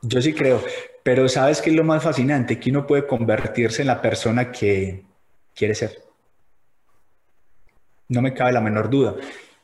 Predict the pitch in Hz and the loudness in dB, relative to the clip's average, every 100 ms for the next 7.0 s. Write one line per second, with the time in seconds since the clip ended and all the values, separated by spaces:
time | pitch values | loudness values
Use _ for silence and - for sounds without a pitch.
0 | _ 117 117 127 123 143 147 151 143 143 | _ -8 -2 -2 0 0 0 0 2 0
1 | 147 120 117 113 113 135 139 107 101 143 | 0 0 0 0 0 0 2 0 0 0
2 | 143 113 - 98 - - - - 135 131 | -2 -6 -6 -8 -12 -20 -12 -2 0 2
3 | 156 160 156 165 156 160 156 151 151 - | 0 0 0 0 2 2 2 0 -2 -4
4 | 165 165 143 127 127 139 123 120 131 135 | 0 2 2 2 2 2 2 2 2 2
5 | 131 104 98 82 - - - _ _ _ | 0 0 -2 -8 -16 -20 -20 _ _ _
6 | _ _ _ - _ _ - 160 165 | _ _ _ -20 _ _ -2 2 2